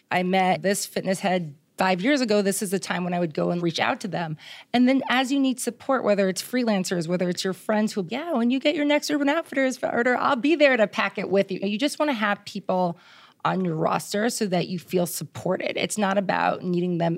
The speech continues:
every second of the day. And also a lot of companies will reach out to me, "Oh, we hired, you know, my friend's looking for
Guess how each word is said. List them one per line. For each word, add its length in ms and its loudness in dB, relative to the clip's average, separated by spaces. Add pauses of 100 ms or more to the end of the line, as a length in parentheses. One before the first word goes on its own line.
every 280 -2
second 360 -2
of 120 -2
the 80 0
day. 400 2 (400)
And 100 4
also 260 0
a 60 0
lot 180 0
of 60 -8
companies 420 0
will 120 0
reach 200 -2
out 180 0
to 60 -6
me, 160 0
"Oh, 220 2
we 120 0
hired, 440 -2
you 60 -6
know, 60 -2
my 40 0
friend's 320 2
looking 260 0
for 220 -2